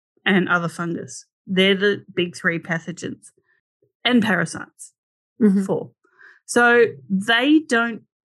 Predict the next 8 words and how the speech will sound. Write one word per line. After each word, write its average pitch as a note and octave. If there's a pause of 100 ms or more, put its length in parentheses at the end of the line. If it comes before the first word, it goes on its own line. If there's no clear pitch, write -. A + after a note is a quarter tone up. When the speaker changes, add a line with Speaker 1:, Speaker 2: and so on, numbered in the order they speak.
(180)
Speaker 1:
particularly G3+
want F3
you E3+
to E3
die. D3+ (120)
You're A3+
the A#3
host. -